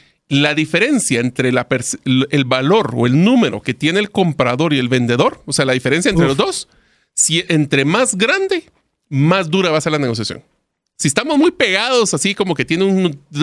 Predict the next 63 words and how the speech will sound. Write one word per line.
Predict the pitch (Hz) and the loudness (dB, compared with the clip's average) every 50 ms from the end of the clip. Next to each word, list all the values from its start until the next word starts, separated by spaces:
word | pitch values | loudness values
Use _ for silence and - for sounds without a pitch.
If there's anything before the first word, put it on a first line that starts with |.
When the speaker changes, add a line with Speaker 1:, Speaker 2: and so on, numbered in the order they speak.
| 165 | 0
Speaker 1:
cinco | - - - 196 - - | 0 -2 -2 -2 -2 -2
por | - 127 120 | -2 -2 -2
ciento | - 170 175 185 | -2 -2 -2 -2
de | |
diferencia | 156 - 131 147 156 190 | -2 0 0 0 0 0
entre | 180 170 160 131 | 0 0 -2 -2
lo | 127 120 | -2 -2
que | - 131 123 131 | -2 -4 0 0
yo | 156 202 214 | 0 0 0
creo | - 240 233 220 214 | 0 -2 -2 -2 -2
que | - | 0
vale | 160 160 175 190 185 | 0 0 0 0 0
la | 170 151 | 0 0
empresa | 131 127 127 147 143 - - 117 | 0 0 -2 -2 -2 -2 -2 -2
y | 117 | -2
lo | 117 113 | -4 -4
que | - - 127 143 | -2 -2 0 0
la | 160 | 0
otra | 196 202 214 214 - | 0 0 -2 -2 -2
persona | 151 143 190 180 180 | -2 -2 -2 -2 -2
cree | 170 185 190 | -2 -2 -2
que | - 175 | 0 0
vale | 170 185 | 0 0
la | 208 | 0
empresa, | 208 196 302 302 - 269 - - - - - _ - - - | -2 -2 -2 -4 -4 -6 -8 -10 -18 -20 -20 _ -18 -6 -4
nos | 240 233 226 | -2 -2 0
pondremos | 233 226 226 240 247 247 | 0 0 2 0 0 0
de | 220 | 0
acuerdo | 180 - 208 214 220 214 220 | 0 0 0 0 2 0 0
en | 214 202 | -2 -2
cosas | - 208 190 - 190 | -2 -2 -2 0 -2
detallitas. | 165 156 - 117 113 123 - - - - | -2 -2 -2 -2 -4 -4 -8 -12 -16 -18
Pero | - - - 131 | -10 -8 -4 -2
si | 131 | 0
estamos | 127 - - 330 311 | 0 0 0 0 0
hablando | - 185 214 247 233 | 0 -2 0 0 -2
de | 185 - | -2 0
treinta, | - 214 214 202 156 127 | -2 -2 -2 -2 -4 -4
cuarenta, | - 147 143 190 202 - 135 123 | -2 -2 0 0 0 -2 -4 -4
cincuenta | 143 - - 208 220 220 190 | -4 0 0 0 0 0 -2
por | - 143 | 0 0
ciento | 143 208 220 190 | 0 0 0 0
de | 165 | 0
diferencia, | 156 202 330 403 302 - 170 - - - _ _ _ | 0 0 0 2 2 0 0 -2 -4 -10 _ _ _
ese | 247 233 165 135 - 123 | -4 -4 -2 -2 -2 -2
va | 120 | -2
a | 127 | -2
estar | - - 131 120 127 | -2 -4 -6 -4 -2
dura | 127 139 202 170 135 | -2 0 0 0 0
esa | 120 - 127 | -2 -2 -2
negociación. | 127 120 117 117 143 147 - 302 - 123 - _ _ _ _ _ _ _ _ | -2 0 -2 -2 -2 -2 0 0 -2 -2 -6 _ _ _ _ _ _ _ _
¿Por | - 131 127 | -4 -4 -2
qué? | - 214 285 339 - - - - _ _ _ | -2 -2 -4 -4 -6 -12 -20 -20 _ _ _
Porque | _ 160 151 - 139 | _ -6 -4 -2 -2
al | 131 131 127 | -4 -4 -2
ser, | - 190 202 208 - - _ _ - | -2 -2 -2 -2 -6 -12 _ _ -4
cuando | - - - 127 | -2 0 2 2
yo | 127 151 196 | 2 0 0
presente, | - 233 220 202 - 233 240 233 - 180 - | -2 -2 -2 0 0 0 -2 -2 -2 -4 -4
puede | - 160 165 180 170 | -2 0 0 0 0
ser | - 190 | -2 -4
que | - - 156 | -4 -4 -2
sea | - - 170 170 175 180 | -2 0 0 0 -2 -4